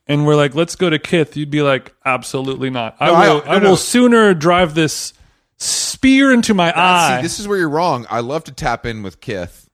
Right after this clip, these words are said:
Speaker 2: in, unless there's a line, of course, because Kith, it's like going to the airport. It's where
Speaker 1: Okay.
Speaker 2: Gen Pop is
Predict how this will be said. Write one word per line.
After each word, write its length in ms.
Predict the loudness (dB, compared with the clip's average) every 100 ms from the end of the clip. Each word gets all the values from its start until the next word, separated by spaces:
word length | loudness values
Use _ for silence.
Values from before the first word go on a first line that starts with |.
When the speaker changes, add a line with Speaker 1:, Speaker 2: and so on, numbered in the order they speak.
| _ _ _ _ -20 -20 -10
Speaker 2:
in, 180 | -10 -8 -8
unless 240 | -6 -6
there's 120 | -8
a 60 | -6
line, 340 | -4 -4 -6
of 100 | -8
course, 280 | -6 -6 -6
because 400 | -10 -6 -6 -8
Kith, 500 | -8 -6 -6 -8 _ _ _ _ -10
it's 160 | -4
like 120 | -4 -2
going 160 | -4
to 40 | -2
the 60 | -4
airport. 460 | -6 -8 -14 -14 _ _ _ _ _ _
It's 160 | -8 -4
where 140 | -4 -4
Speaker 1:
Okay. 40 |
Speaker 2:
Gen 280 | -4 -4 -4 -6
Pop 380 | -4 -2 -4 -6
is 420 | -6 -8 -14